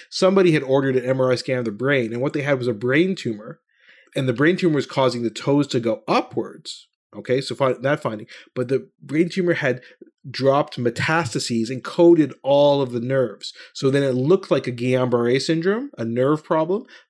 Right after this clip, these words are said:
but they had these upgoing toes. So what I was doing in my head was I was discounting something I saw on the patient because I already assumed that they had Guillain-Barré syndrome. Obviously, we identified the brain tumor and everything,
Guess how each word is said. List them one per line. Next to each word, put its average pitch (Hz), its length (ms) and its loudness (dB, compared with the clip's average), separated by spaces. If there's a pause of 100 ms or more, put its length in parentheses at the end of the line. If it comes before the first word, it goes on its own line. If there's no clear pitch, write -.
but 117 180 -2
they 113 100 -2
had 117 180 -6
these 113 160 -4
upgoing 107 400 -8
toes. - 380 -14 (300)
So 120 380 0 (500)
what 156 260 4
I 175 100 6
was 156 160 6
doing 156 280 6
in 156 100 2
my 131 140 0
head 151 280 0
was 123 140 0
I 131 100 4
was 135 140 4
discounting 147 1040 0 (340)
something 147 380 0
I 131 80 0
saw 143 400 2
on 143 80 0
the 131 80 -2
patient 127 500 -6 (420)
because 139 400 0
I 131 140 6
already 131 260 2
assumed 120 360 -4
that 107 100 -4
they 107 100 -6
had 107 140 -6
Guillain-Barré 101 500 -12
syndrome. - 360 -18 (520)
Obviously, 110 400 -2
we 107 220 -4
identified 110 560 -2
the 104 100 -12
brain 202 280 -2
tumor 175 260 2
and 147 80 0
everything, 113 480 -4